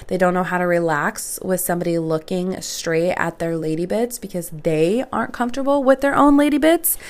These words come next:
So when it comes to having somebody else down there, like, literally face in your stuff, they, they can't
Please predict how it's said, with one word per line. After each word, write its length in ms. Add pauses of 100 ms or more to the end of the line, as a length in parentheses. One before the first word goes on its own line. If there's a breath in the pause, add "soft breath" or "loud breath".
(260 loud breath)
So 180
when 100
it 100
comes 260
to 80
having 320
somebody 360
else 300
down 400
there, 220
like, 160
literally 960
face 800 (500)
in 440
your 200
stuff, 560 (600 loud breath)
they, 240 (140)
they 280
can't 480